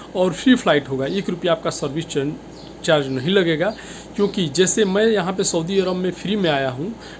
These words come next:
वैसे ही ये टोटल फ्री रिक्वायरमेंट जॉब है, ठीक है ना। बिना पैसे का फ्लाइट होगा। मैं जो ट्रेड लेकर आया हूँ, अगर आप उस ट्रेड से हैं तो आपका एक रुपया service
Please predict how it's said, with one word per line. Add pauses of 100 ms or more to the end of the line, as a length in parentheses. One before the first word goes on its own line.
वैसे
ही
ये
टोटल
फ्री
रिक्वायरमेंट
जॉब (100)
है,
ठीक
है
ना। (560)
बिना
पैसे
का
फ्लाइट
होगा।
मैं
जो
ट्रेड
लेकर
आया
हूँ,
अगर
आप
उस
ट्रेड
से
हैं (300)
तो
आपका
एक
रुपया
service